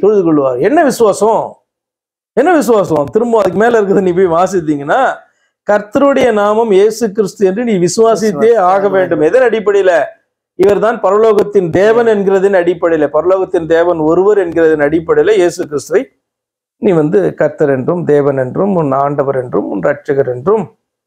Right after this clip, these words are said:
Speaker 1: அப்புறம் நீ உன் ஃப்ரெண்டுன்னு சொல்லிக்கோ, மூத்த சகோதரன் சொல்லிக்கோ, எல்லாம் சொல்லிக்கோ. ஓகே, அனுப்பப்படாவிட்டால்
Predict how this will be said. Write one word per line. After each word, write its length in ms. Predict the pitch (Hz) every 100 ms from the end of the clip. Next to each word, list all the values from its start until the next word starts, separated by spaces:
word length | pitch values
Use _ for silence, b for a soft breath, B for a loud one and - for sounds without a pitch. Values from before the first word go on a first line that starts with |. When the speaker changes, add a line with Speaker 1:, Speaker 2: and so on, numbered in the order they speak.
| _ _ _
Speaker 1:
அப்புறம் 220 | - 233 220
நீ 60 | 202
உன் 120 | 175 165
ஃப்ரெண்டுன்னு 380 | 156 147 143 135
சொல்லிக்கோ, 320 | 117 117 175 - _ -
மூத்த 240 | 156 143 -
சகோதரன் 480 | 139 143 135 131 123
சொல்லிக்கோ, 320 | 113 117 92 - _ _ _ _ -
எல்லாம் 180 | 185 160
சொல்லிக்கோ. 280 | 147 120 101 _ _ _ _ _ _ _ _ _ B B B
ஓகே, 160 | - - - - 202
அனுப்பப்படாவிட்டால் 960 | 294 302 247 226 214 185 160 170 120